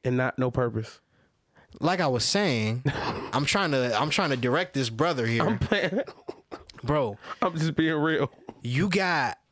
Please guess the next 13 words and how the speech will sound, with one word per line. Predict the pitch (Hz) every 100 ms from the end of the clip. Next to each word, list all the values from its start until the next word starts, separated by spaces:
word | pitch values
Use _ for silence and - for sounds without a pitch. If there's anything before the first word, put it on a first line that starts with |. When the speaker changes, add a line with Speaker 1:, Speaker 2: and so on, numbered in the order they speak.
| - _ _ _ _
Speaker 2:
you'll | 127 123 202
be | 185 180
able | 170 170 156
to, | 143 - 135 120 113 107 104 -
bro, | 120 151 131
they'll, | 117 147 135
you, | 120 135
it'll | 151
be | 151
like | 147 123
a | 110
hundred | 127 131
dollars. | 120 113 101 101 -